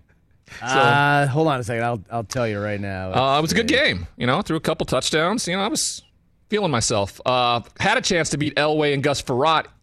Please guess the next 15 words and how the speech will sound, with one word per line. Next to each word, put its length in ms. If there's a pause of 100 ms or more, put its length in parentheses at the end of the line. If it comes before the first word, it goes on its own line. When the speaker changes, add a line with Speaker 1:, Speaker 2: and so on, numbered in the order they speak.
(100)
Speaker 1:
in 500 (240)
Mile 240
High 140
Stadium 420
in 60
that 160
year 160
three. 340
We 120
were 120
up, 140
I 80
think, 220
thirty-five 1040
to, 420